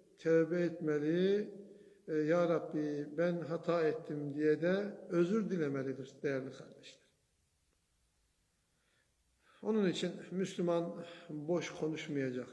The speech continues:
lüzumsuz konuşmayacak, konuştuğunda esaslı konuşacak, yapabileceği işlerde söz verecek, yemin etmem-,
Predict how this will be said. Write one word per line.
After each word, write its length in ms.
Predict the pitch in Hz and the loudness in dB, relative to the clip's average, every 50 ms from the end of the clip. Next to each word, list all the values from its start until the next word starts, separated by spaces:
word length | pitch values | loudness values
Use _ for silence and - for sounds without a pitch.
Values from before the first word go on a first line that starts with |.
| - - - - - _ _ _ _ _ _ _ _ _ - | -16 -20 -20 -20 -20 _ _ _ _ _ _ _ _ _ -6
lüzumsuz 640 | 151 160 165 160 170 156 - - 180 151 - - - | -2 0 0 2 0 0 -2 -2 -4 -6 -6 -6 -6
konuşmayacak, 720 | 147 143 151 147 - 151 147 143 139 135 123 131 120 - - - - - - _ _ _ _ _ _ _ _ | -6 -6 -6 -8 -8 -6 -4 -4 -4 -4 -4 -6 -8 -10 -12 -20 -20 -20 -20 _ _ _ _ _ _ _ _
konuştuğunda 880 | - - 160 175 180 175 - - - 170 165 165 165 160 160 175 151 | -6 -4 -2 -2 -2 -4 -4 -6 -4 -2 -2 0 0 0 0 -2 -2
esaslı 540 | 180 180 180 - 160 147 143 - - 208 - | -2 -4 -6 -6 -6 -6 -6 -6 -8 -8 -6
konuşacak, 640 | - 165 156 151 - 160 143 139 139 147 156 156 - - - - - - - _ _ _ _ _ _ - | -4 -4 -4 -4 -4 -4 -6 -6 -6 -6 -8 -10 -12 -16 -20 -20 -20 -20 -20 _ _ _ _ _ _ -4
yapabileceği 800 | 156 151 - 190 160 165 165 175 175 170 160 170 185 185 185 180 | -2 0 0 0 0 2 4 4 4 4 4 4 4 4 2 0
işlerde 640 | - - - 170 165 165 156 156 165 165 165 165 165 - - - - - - - - _ _ | -4 -4 0 2 2 2 4 2 2 2 2 0 -2 -6 -10 -12 -14 -16 -20 -20 -20 _ _
söz 380 | - - - 160 165 156 139 143 | -10 0 2 4 4 4 2 2
verecek, 600 | 156 143 143 135 - 185 165 - - - - - - - _ _ _ _ _ _ _ _ _ _ - | 2 2 2 0 -2 -4 -6 -6 -10 -16 -20 -20 -20 -20 _ _ _ _ _ _ _ _ _ _ -4
yemin 540 | 143 147 160 165 170 165 165 165 - - - - - - - - - | -2 0 2 2 2 2 0 -2 -6 -12 -16 -18 -20 -20 -20 -6 0
etmem-, 520 | 214 196 190 - - 208 175 165 170 - | 0 0 0 0 -2 -2 -2 -2 -2 -4